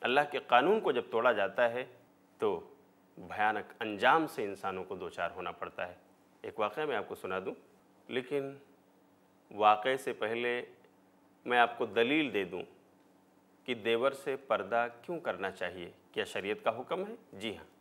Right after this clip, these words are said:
सही मुस्लिम की रिवायत है, बाब तहरीमिल खलवती बिल अजनबिया। इस बाब में इमाम मुस्लिम ने इस हदीस को दर्ज फरमाया है। हज़रत उक़बा बिन आमिर रज़ी अल्लाह ताला अन्हु रिवायत के रावी कहते हैं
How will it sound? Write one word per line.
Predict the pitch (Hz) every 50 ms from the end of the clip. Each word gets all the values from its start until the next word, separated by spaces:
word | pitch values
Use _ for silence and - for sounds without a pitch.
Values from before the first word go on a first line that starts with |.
| _ _ _ _ -
सही | - - 147 147 165 151
मुस्लिम | 143 135 - - 208 202
की | - - 127
रिवायत | 107 101 101 104 120 135 135 - -
है, | 113 - - - - - _ _ _ _ - _ _ _ - 110
बाब | 101 107 131 139 151 151 139 139 135 -
तहरीमिल | 123 113 - - 135 123 143 151 160 160 147 135 123 113
खलवती | - - - - 170 175 180 175 180 180 180 175 143
बिल | 120 117 113 113 -
अजनबिया। | 120 107 101 101 107 104 101 110 117 113 113 117 117 117 - - - - _ _ _ _ _ _ - -
इस | 123 -
बाब | 120 135 160 185 190 165
में | 139 120
इमाम | 113 113 107 107
मुस्लिम | 113 127 - 170 170 151
ने | 127 110
इस | - -
हदीस | 107 101 135 147 -
को | - 117
दर्ज | 113 143 -
फरमाया | - - 107 95 92 90 90 90 92
है। | 123 - - - - _ _ _ - - - - - - - - -
हज़रत | - 127 143 170 - 247
उक़बा | 208 - - - - 185 196
बिन | 185 208 175
आमिर | 123 110 120 135 165 226 254 220
रज़ी | 170 127 117 120
अल्लाह | 113 113 117 117
ताला | 110 - 107 104 104
अन्हु | 98 101 104 104
रिवायत | 95 92 90 90 - -
के | - -
रावी | - 87 90 92
कहते | 92 - 135 160 - - 113 107
हैं | 135 190